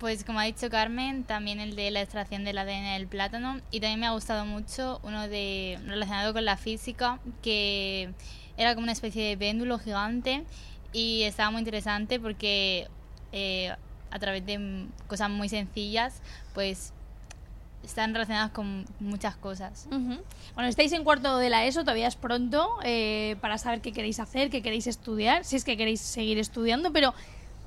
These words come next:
Speaker 2: ¿tenéis ya dentro ahí alguna vocación científica? ¿Os despierta curiosidad la ciencia? ¿Os gustan más las humanidades? ¿Os gusta todo? ¿Todavía no sabéis?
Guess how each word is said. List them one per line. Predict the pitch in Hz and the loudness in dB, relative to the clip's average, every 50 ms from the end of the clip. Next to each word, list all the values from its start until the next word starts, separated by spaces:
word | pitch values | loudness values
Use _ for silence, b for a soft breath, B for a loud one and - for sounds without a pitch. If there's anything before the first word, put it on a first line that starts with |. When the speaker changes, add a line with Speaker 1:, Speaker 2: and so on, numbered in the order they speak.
| - - - | -14 -6 -2
Speaker 2:
¿tenéis | - 277 285 339 381 359 | 0 2 4 4 4 8
ya | 359 381 370 349 | 10 12 12 12
dentro | 349 339 349 339 302 339 311 | 10 8 4 2 4 6 8
ahí | 311 302 311 311 | 8 8 10 10
alguna | 302 294 285 294 294 285 285 277 277 | 8 8 8 6 4 4 4 6 6
vocación | 277 277 254 285 254 - 285 285 277 | 6 6 6 6 4 2 2 -2 0
científica? | - 285 254 247 220 - 302 294 320 247 247 220 | 0 -2 -2 0 0 -2 -2 0 2 4 4 4
¿Os | 226 233 | 4 4
despierta | 226 233 214 - - 277 262 - 294 | 2 -2 -2 0 0 2 2 2 2
curiosidad | 262 285 262 262 - 269 254 247 233 226 | 2 2 0 0 2 4 6 8 8 8
la | 214 208 | 6 4
ciencia? | - - 285 302 320 294 - - 320 302 302 294 | 2 0 0 0 0 -2 -4 -2 0 2 2 2
¿Os | 285 247 | 2 0
gustan | 240 214 - 226 202 196 | -4 -6 -6 -6 -6 -4
más | 196 190 | -4 -4
las | 190 202 202 - | -4 -4 -4 -6
humanidades? | 226 196 180 185 202 226 254 285 294 285 277 269 269 269 285 285 - - - - | -6 -6 -6 -4 -2 0 2 2 2 4 4 4 4 2 0 0 -2 -6 -8 -4
¿Os | - 254 254 | 0 2 2
gusta | 254 233 - - - - | 2 0 -2 -4 -6 -2
todo? | - 240 254 269 277 285 - | 2 6 8 8 8 8 6
¿Todavía | 262 220 208 208 | 4 2 2 2
no | 202 208 | 0 -2
sabéis? | - - - 196 226 262 285 311 311 294 - | -4 -6 -2 0 2 2 2 2 0 -4 -6